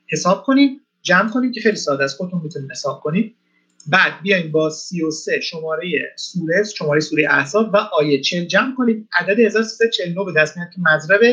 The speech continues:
نوزده است. یعنی تایید می‌کنه که محمد خاتم النبیین بوده. حالا اگر بیاین عبارت محمد خاتم المرسلین، یعنی بگیم آخرین رسول بوده،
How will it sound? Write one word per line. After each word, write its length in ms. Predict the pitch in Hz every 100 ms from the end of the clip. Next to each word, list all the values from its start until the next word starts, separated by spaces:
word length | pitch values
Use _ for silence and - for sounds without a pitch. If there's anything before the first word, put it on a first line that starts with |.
| 240 _ -
نوزده 360 | 151 147 139
است. 260 | 120 - - _ _
یعنی 200 | 156 208
تایید 340 | 214 196 247 220
می‌کنه 360 | 156 156 139
که 120 | 139 175
محمد 420 | 160 175 180 233
خاتم 380 | - 185 180 170
النبیین 500 | 165 160 165 165 131
بوده. 260 | 131 - - _ _
حالا 340 | 147 139 - - _ _ _ - -
اگر 280 | 220 277 285
بیاین 260 | 277 294 311 -
عبارت 360 | 208 208 240
محمد 520 | 269 247 208 208 254 254
خاتم 440 | - 208 190 190
المرسلین، 880 | 185 185 185 180 - 190 208 143 - _ _ _ _ _ -
یعنی 120 | 147
بگیم 220 | 165 180
آخرین 380 | 185 - 170 165
رسول 360 | 165 - 214 143
بوده، 280 | 139 -